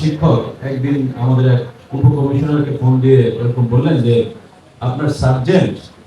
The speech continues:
আহ, আমার সাথে দুর্ব্যবহার করেছে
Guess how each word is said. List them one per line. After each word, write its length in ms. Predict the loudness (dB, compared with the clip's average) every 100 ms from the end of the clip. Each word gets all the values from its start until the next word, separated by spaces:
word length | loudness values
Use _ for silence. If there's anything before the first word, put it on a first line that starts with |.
| -20 _ _ -12 -8
আহ, 360 | -6 -6 -8 -12 -12
আমার 280 | -4 -2 0
সাথে 480 | 0 2 2 2 2
দুর্ব্যবহার 640 | 4 4 4 4 4 4 4
করেছে 420 | 0 0 -4